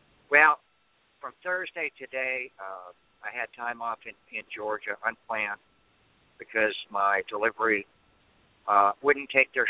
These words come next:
shipment on Friday. They said that they would take it on Monday. And, uh, I got a couple of days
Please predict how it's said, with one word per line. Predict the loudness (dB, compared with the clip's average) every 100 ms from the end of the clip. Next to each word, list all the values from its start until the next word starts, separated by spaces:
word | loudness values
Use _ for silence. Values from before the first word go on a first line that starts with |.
| -2
shipment | -4 -4 -2
on | -2 -2
Friday. | 4 6 6 2 -2
They | -4 -10 -12
said | -14
that | -12
they | -8 -8
would | -8
take | -10 -10
it | -10
on | -16 -14 -10
Monday. | -10 -10 _ _ _ _ _ _ _ _ _ _ _ _ _ _ _ _ _ _ _ _
And, | -4 0 0 -2 -6
uh, | -2 0 0 -2 _ _ _ _ -6
I | 0
got | 4 4
a | 2
couple | -4 -4
of | 2
days | 4 4